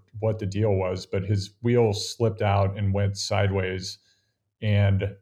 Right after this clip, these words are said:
in addition to having those tiny bars that he, there's no way he,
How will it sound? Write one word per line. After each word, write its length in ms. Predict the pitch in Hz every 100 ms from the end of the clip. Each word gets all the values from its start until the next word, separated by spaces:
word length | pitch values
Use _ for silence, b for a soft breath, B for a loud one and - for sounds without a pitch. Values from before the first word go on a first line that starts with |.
| -
in 140 | 113
addition 460 | 104 101 107 107 101
to 80 | 98
having 580 | 101 95 98 95 92 95 - _ _ _ _ _ _ _ _
those 240 | 101 98
tiny 400 | - - 104 101
bars 420 | 98 95 95 92 98
that 100 | 92
he, 180 | 90 - _
there's 260 | 104 95 104
no 160 | 101
way 320 | 95 92 92
he, 380 | 92 98 90 85